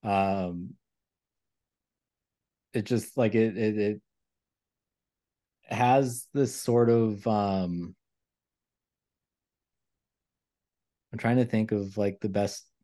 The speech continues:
way to describe it, but I guess maybe I described it earlier, uh, pretty well already, where it's just, like, very declarative.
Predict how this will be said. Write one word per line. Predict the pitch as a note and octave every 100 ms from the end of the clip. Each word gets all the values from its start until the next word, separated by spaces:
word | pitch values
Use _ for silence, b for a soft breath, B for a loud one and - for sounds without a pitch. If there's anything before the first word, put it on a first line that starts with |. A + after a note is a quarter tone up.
| _
way | A2 G2+
to | G2
describe | F2+ - G#2+ G#2+
it, | G#2
but | A2
I | G#2+
guess | G#2+ B2 B2+
maybe | C3 B2+ C3
I |
described | A2+ - A2 A2 G#2+
it | G#2 F2+ -
earlier, | G#2 A2 A2 G2+ F#2+ F#2 F2+ G2+
uh, | - F#2+ F#2 F#2 F#2 F2+ G2 - -
pretty | - G#2
well | G2+ G2+
already, | F#2+ G2+ G2+
where | F#2+
it's | F#2+
just, | A#2 A2
like, | A#2
very | G#2 A2 G#2
declarative. | F#2+ - G2 G2 F#2+ A#2 E3